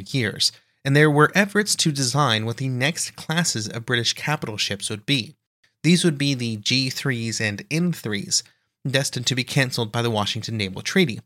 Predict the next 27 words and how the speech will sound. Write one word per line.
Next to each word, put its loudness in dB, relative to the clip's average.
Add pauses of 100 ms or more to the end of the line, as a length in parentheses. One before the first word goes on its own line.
(320)
but 2
developed 2
to 2
match 0
and 0
exceed 0
what 0
it -8
was -4
believed -2
the -4
Americans -2
and -4
Japanese -4
were -6
planning. -4 (600)
Provisional 4
orders 2
for -8
the -2
guns 2
and 0
mountings -2
for -10
the -6
G -4
threes -2